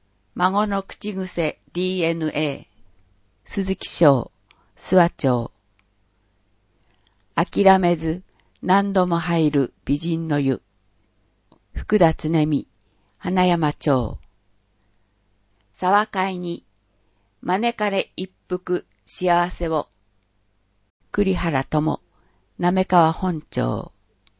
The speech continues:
ありがとう。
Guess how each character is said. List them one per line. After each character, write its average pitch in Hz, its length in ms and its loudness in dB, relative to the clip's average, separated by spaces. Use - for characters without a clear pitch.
あ 175 120 2
り 185 100 -2
が 190 180 6
と 147 480 2
う。 - 260 -20